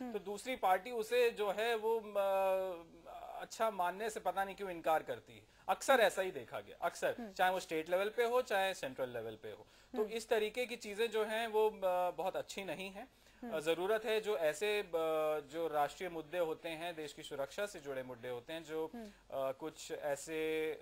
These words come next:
Speaker 2: जिन पे बहुत संवेदनशीलता दिखानी चाहिए,
Speaker 1: हम्म।
Speaker 2: ऐसे मुद्दों पर जो है राजनीतिक पार्टियों को अपने स्तर से थोड़ा ऊपर उठकर सोचने की
Speaker 1: हम्म।
Speaker 2: जरूरत है।
Speaker 1: आशीष जी, आपने कहा कि कुछ और कदम उठाए जाने चाहिए, किस तरह के वो कदम हो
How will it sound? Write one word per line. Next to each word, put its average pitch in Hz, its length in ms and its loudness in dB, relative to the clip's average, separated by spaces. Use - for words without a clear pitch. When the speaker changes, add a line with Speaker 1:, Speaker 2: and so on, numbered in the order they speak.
Speaker 2:
जिन 139 200 -10
पे 160 180 -4
बहुत 151 360 0
संवेदनशीलता 143 920 -4
दिखानी 131 420 -4
चाहिए, 131 300 -8
Speaker 1:
हम्म। - 440 -12
Speaker 2:
ऐसे 208 220 0
मुद्दों 165 380 -4
पर 156 200 0
जो 139 140 -6
है 196 200 -2
राजनीतिक 151 520 -4
पार्टियों 143 360 -2
को 240 140 -4
अपने 165 260 -6
स्तर 135 200 -6
से 220 160 -8
थोड़ा 208 240 -6
ऊपर 147 300 -6
उठकर 170 320 -12
सोचने 123 360 -12
की 127 60 -6
Speaker 1:
हम्म। 110 120 -6
Speaker 2:
जरूरत 98 340 -12
है। - 60 -18
Speaker 1:
आशीष 349 280 6
जी, 427 60 6
आपने 359 300 6
कहा 403 100 6
कि 415 100 2
कुछ 349 220 -2
और 320 140 10
कदम 339 240 4
उठाए 247 380 4
जाने 247 260 0
चाहिए, 220 340 0
किस 302 240 -6
तरह 311 160 2
के 330 120 -4
वो 330 120 0
कदम 262 340 2
हो 302 300 0